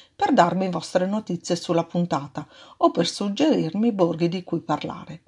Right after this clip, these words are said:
Infatti il nominativo per il suggerimento del borgo che andremo virtualmente a visitare è Amelia da Sutri ed è proprio il borgo di Sutri con cui aprirò quest'oggi la mia rubrica. Ci sono anche i ringraziamenti di oggi che vanno a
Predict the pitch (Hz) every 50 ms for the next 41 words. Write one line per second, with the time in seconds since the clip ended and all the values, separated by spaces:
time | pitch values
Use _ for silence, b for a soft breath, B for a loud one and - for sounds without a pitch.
0 | _ B B B B B B B B B B - 440 - - - 180 - - 190
1 | 185 190 190 202 208 214 220 220 - 415 403 311 208 175 - _ _ - 170 160
2 | 190 185 - - 175 - 170 160 170 165 175 185 196 - 175 160 165 156 147 156
3 | 170 170 175 175 170 151 147 - 160 165 165 170 180 185 180 165 165 156 151 -
4 | - 160 160 170 170 175 175 170 - 160 160 165 160 175 185 180 170 147 147 156
5 | 175 185 - _ _ _ _ _ - 392 359 269 202 165 165 165 165 175 180 175
6 | 175 175 - - - - - - - - 160 147 B B B B B B B B
7 | - 175 175 180 180 - 254 262 262 262 240 202 185 202 233 226 220 190 190 190
8 | 247 247 - - 311 320 320 381 370 349 - 190 180 170 - - 226 214 180 165
9 | - _ - - 311 330 202 214 - - - _ _ _ - - 359 - - -
10 | 170 165 156 208 214 226 220 196 165 143 147 - 175 - - - - - - -
11 | - - _ _ _ _ _ B B B B B B B B B - - 180 -
12 | 254 240 240 220 220 240 240 - 247 226 202 214 202 202 202 202 208 220 - -
13 | 208 202 208 226 240 247 247 - 240 202 214 226 220 240 269 277 277 - 311 320
14 | 311 - 190 175 175 170 175 180 185 180 170 151 151 147